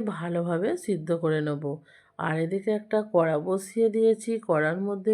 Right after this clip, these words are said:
প্রথমেই দিয়ে দিলাম তেজপাতা আর শুকনো লঙ্কা, দিয়ে দেব সামান্য একটু পাঁচ ফোড়ন, দিয়ে ফোড়নটাকে ভালোভাবে ভেজে নিয়েছি। আর এখানে দেখো, রসুন নিয়ে নিয়েছি।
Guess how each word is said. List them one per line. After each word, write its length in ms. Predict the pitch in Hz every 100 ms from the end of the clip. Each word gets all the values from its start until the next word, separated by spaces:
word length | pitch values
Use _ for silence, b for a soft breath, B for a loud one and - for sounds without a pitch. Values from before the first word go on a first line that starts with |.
| 214
প্রথমেই 460 | 156 156 180 202 220
দিয়ে 240 | 208 226 220
দিলাম 360 | 226 220 214 226 B B B B
তেজপাতা 720 | 180 165 165 - 180 170 190 247 440 -
আর 100 | 175 -
শুকনো 400 | - 165 165 170
লঙ্কা, 540 | 165 147 143 143 - 139 139 B B B _
দিয়ে 240 | 175 202 208 220
দেব 160 | 208 220 233 - _ _ -
সামান্য 380 | 190 175 160 165 160
একটু 220 | 160 220 247 247
পাঁচ 200 | 165 151 -
ফোড়ন, 300 | 156 151 147 143
দিয়ে 220 | 165 202 196
ফোড়নটাকে 600 | - 190 202 196 196 202 196 175
ভালোভাবে 560 | 156 147 160 165 170 175 B B B -
ভেজে 340 | 175 175 175 190
নিয়েছি। 540 | 208 214 208 214 233 254 254 151
আর 80 | 151 156
এখানে 280 | 151 185 185 185
দেখো, 260 | 180 185 196 185
রসুন 320 | 147 139 175 190
নিয়ে 160 | 202 208 214
নিয়েছি। 340 | 214 214 240